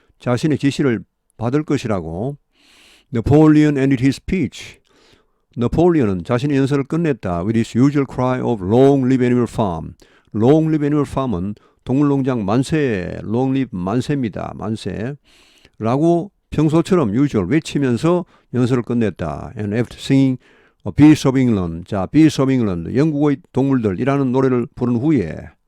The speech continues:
자, 동물농장의, 에, 뭐, 주제가, 동물농장의 일종의 애국가, 이걸 부른 후에 the animals were dismissed,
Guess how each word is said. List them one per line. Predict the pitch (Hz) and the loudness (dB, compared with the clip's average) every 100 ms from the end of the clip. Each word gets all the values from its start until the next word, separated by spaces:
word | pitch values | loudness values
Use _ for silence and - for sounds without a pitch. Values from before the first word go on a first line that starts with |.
| _ _ _ | _ _ _
자, | 113 | -10
동물농장의, | 98 135 156 147 143 135 139 131 117 | -6 -2 0 0 0 0 0 -2 -4
에, | 101 98 95 95 110 | -8 -8 -8 -10 -8
뭐, | 107 98 | -6 -6
주제가, | - 127 127 98 82 _ _ _ | -6 -4 -2 -4 -8 _ _ _
동물농장의 | - 123 131 123 120 120 | -10 -4 -2 -2 -2 -4
일종의 | 113 101 120 101 | -6 -6 -4 -4
애국가, | 131 131 - 73 - _ _ _ _ | -6 -6 -8 -10 -14 _ _ _ _
이걸 | 131 131 | -2 0
부른 | 107 143 127 | 2 2 2
후에 | 160 120 92 98 - | 2 2 0 -4 -2
the | 117 | 2
animals | 123 120 110 | 4 2 0
were | 110 | -2
dismissed, | 107 110 127 143 - - | -2 -2 -2 -2 -4 -12